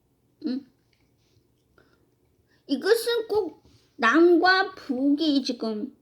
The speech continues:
남한과 북한만이 아닙니다. 왜냐? 이 중국에 있어도 동이-, 동이족이랑 이 중국에도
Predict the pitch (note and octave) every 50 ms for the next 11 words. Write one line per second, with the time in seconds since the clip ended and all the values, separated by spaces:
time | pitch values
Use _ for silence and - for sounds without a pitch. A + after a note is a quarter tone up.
0 | _ _ _ _ _ _ _ _ _ _ G3+ G#3 A3 C4 C#4 D4+ D4 - F#4 E4+
1 | D#4 D4+ C#4+ C4+ C4 B3+ - - B3 A#3 A#3 - - D#4+ C#4+ C4 A#3+ A#3 A3+ G#3+
2 | A3 G#3 G#3+ G#3+ G3+ G3 G3 F#3+ - - A3+ A#3 A#3 A3+ G3+ G3 G3 G3+ G3+ G3+
3 | F#3+ - - A#3 - _ _ _ _ _ _ _ _ _ _ _ _ _ - B3
4 | C4+ D4+ E4+ F4 F4+ F4+ - - - _ _ _ _ _ _ _ _ - E4 D4+
5 | - - F#4 F4+ F#4 F#4 G4 G#4 E4+ D#4 E4 D#4+ D4+ C4+ B3 A#3 C4 C4+ C4 -
6 | C4 B3+ A#3 C4+ - - - C4 A#3+ B3+ C4 C4+ B3+ - - - - A#3 G#3+ A3+
7 | A#3+ C4 C4 A#3 B3 A#3 A#3 A3+ A3 A3 G#3 G3+ G3+ G3+ G3 G3 A3+ A3 - -
8 | - B3+ C4+ C#4 C4+ E4 E4 D4 D4 D4+ C#4+ C#4 A#3+ A3 B3 B3+ B3+ C#4+